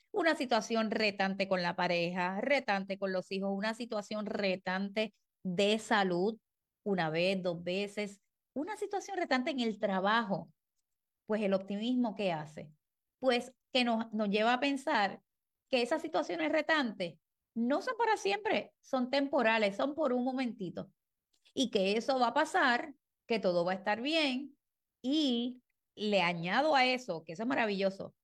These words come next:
le añado a eso que le veo posibilidades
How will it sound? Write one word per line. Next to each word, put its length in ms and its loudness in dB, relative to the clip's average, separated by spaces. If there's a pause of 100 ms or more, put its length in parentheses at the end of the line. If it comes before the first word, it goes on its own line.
(240)
le 320 0
añado 520 0
a 120 0
eso 440 -6 (1080)
que 640 4
le 240 4
veo 360 2
posibilidades 1400 -2